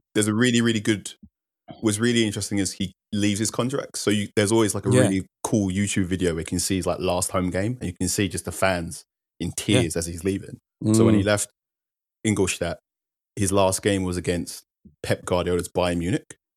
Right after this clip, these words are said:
Speaker 1: and they lost. And you can see, like, the press conference, Pep was just there like, "Hi, yeah, we won. We're gonna win the Bundesliga.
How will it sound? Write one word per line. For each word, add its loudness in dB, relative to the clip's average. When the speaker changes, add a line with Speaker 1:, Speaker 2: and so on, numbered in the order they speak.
Speaker 1:
and 0
they 0
lost. 2
And -2
you -2
can -2
see, 2
like, 0
the -8
press -2
conference, -8
Pep 0
was -12
just -6
there 6
like, -2
"Hi, 4
yeah, 2
we 2
won. 0
We're -2
gonna 0
win 4
the 0
Bundesliga. -2